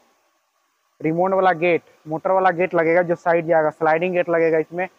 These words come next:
आधा में shutter लग गया है और आधा में gate लगेगा, जिसका video में दिया हुआ steel gate जो दुकान में बना है।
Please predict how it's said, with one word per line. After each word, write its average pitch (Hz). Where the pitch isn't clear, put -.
आधा 160
में 202
shutter 196
लग 196
गया 202
है 202
और 190
आधा 170
में 190
gate 180
लगेगा, 165
जिसका 160
video 165
में 185
दिया 185
हुआ 190
steel 185
gate 180
जो 185
दुकान 170
में 170
बना 151
है। 143